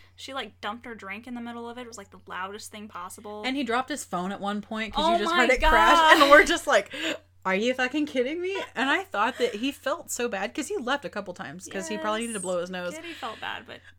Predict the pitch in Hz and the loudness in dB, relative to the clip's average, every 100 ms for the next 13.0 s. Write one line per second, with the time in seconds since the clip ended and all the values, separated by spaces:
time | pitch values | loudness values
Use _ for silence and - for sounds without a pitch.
0 | - 254 403 339 392 453 415 392 - 269 | -8 -4 -2 0 0 0 -6 -10 0 2
1 | 285 262 277 269 247 - - 220 262 285 | 2 4 0 2 -2 -2 -2 0 0 0
2 | 285 440 392 349 285 247 285 269 294 254 | 0 0 -4 -8 -10 -6 -6 -6 -2 2
3 | 302 285 302 - 214 - 185 170 170 - | 2 0 -2 -2 -6 -4 -4 -4 -6 -10
4 | - 185 202 185 170 175 202 190 190 190 | -12 -8 -8 -8 -10 -8 -8 -8 -8 -8
5 | - 175 175 - 180 175 165 160 165 226 | -8 -10 -8 -10 -10 -10 -10 -8 -4 -4
6 | 254 247 226 202 190 185 185 185 165 - | -2 -4 -4 -6 -8 -6 -8 -10 -14 -10
7 | 190 190 175 156 160 - 262 262 254 240 | -8 -8 -8 -14 -8 -4 -4 -4 -6 -12
8 | 220 208 170 180 208 226 240 240 240 233 | -20 -14 -12 -8 -8 -6 -6 -4 2 2
9 | - - - - 190 220 208 196 202 - | 0 -12 -16 -12 -8 -6 -6 -10 -16 -18
10 | - - - - 262 240 233 277 240 208 | -20 -20 -14 -2 0 0 -2 -4 -8 -10
11 | 233 202 - 247 226 214 - 233 233 208 | -14 -16 -14 -12 -12 -12 -12 -10 -10 -10
12 | - 247 196 185 180 196 190 202 160 - | -16 -18 -18 -14 -10 -8 -4 -4 -4 -6